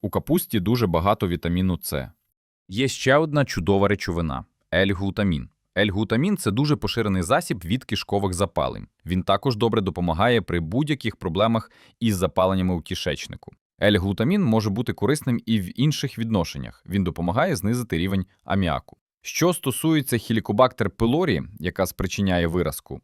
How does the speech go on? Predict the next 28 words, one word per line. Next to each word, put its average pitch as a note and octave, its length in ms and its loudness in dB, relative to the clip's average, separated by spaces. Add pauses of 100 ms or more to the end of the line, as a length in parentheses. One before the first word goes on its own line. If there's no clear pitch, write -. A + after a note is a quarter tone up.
у F#2 100 0
неї C3 300 2
є G2+ 140 2
така G#2+ 280 -2
стратегія — C#2+ 680 -4 (120)
виробляти F2+ 720 2
більше F2 460 -2
аміаку, C3+ 600 -2
щоб - 280 -4
підвищити G#2 720 0
П G#2 160 0
Х F#2 320 2
у F#2+ 80 -8
шлунку E3 580 -4
і G#2 60 -2
зробити G2 440 0
середовище A#2 640 -2
більш G#2 320 -2
сприятливим E2+ 640 -2
для E2+ 160 -2
себе. - 360 -6 (520)
Це A#2+ 400 2 (140)
чотири F2 420 0
потужні C#3+ 720 -2
інгредієнти F2+ 840 0
у F#2 100 -4
капустяному F2+ 640 -2
соку. - 360 -8